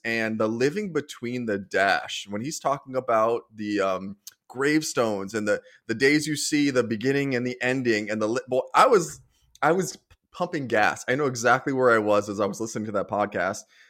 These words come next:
So while we're promoting upcoming, I also wanna make sure that everyone gives a listen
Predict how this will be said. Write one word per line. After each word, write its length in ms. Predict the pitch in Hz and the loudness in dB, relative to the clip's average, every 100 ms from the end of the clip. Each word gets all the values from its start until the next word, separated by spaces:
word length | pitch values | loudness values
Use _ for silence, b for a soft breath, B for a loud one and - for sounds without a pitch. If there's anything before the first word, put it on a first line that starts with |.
| b | b
So 160 | - 127 | 0 2
while 240 | 143 175 | 6 6
we're 100 | 196 | 4
promoting 420 | - 147 151 143 143 | 0 0 2 0 0
upcoming, 520 | 127 - 120 107 107 | -4 -2 -2 -2 -2
I 120 | 101 | 0
also 420 | 110 113 139 143 120 | 0 0 -4 -4 -8
wanna 200 | 117 110 | -6 -6
make 180 | 110 | -6
sure 160 | - 113 | -6 -6
that 140 | 101 | -4
everyone 240 | 110 113 107 | -4 -4 -8
gives 140 | 107 | -6
a 40 | 95 | -4
listen 320 | 104 107 | -4 -6